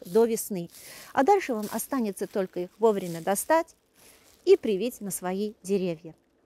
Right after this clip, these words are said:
Ну и, наконец, третий способ. Если у вас есть холодный подвал, где температура держится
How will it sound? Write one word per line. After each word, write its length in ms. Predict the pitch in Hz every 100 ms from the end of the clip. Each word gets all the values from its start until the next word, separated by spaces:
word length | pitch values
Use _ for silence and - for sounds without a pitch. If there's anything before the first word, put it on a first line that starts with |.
| _ - -
Ну 120 | 240 247
и, 60 |
наконец, 400 | 240 - 226 196
третий 380 | - 220 330 339
способ. 400 | - 226 190 - -
Если 320 | 196 226 -
у 80 | 254
вас 220 | 226 196
есть 160 | 185 156 -
холодный 520 | - 214 247 240 202
подвал, 420 | - 190 190 220
где 180 | 180 180
температура 680 | 185 233 220 226 240 330 254
держится 600 | 190 240 214 175 170 -